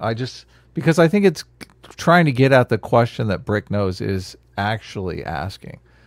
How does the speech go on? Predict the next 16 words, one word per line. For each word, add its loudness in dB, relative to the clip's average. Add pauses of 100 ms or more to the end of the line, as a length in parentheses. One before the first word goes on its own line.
(200)
Like, -2
I 2
think -2 (640)
what 0
they're 4
looking 2
for 0
is -2
something -2 (120)
that 0
would -2
be 2
proof 0
that 0
the, -2 (200)
the -2